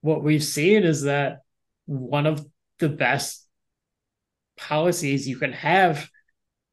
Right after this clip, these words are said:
as an organization is make sure you grab a receiver in the first three rounds every year. No matter how stocked you think you are, take one. Because,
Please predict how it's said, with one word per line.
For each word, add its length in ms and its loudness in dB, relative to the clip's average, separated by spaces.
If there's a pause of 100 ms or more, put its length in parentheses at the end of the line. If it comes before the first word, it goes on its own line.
(680)
as 600 2
an 120 0
organization 760 4
is 280 -4
make 200 -2
sure 160 -2
you 160 0
grab 280 2
a 40 0
receiver 460 -2
in 80 -6
the 60 -10
first 260 -6
three 120 -4
rounds 520 -6 (1160)
every 300 2
year. 280 0 (500)
No 120 0
matter 240 2
how 160 0
stocked 680 -4
you 140 0
think 260 -2
you 160 -2
are, 380 0 (720)
take 320 2
one. 320 -10 (1700)
Because, 540 -2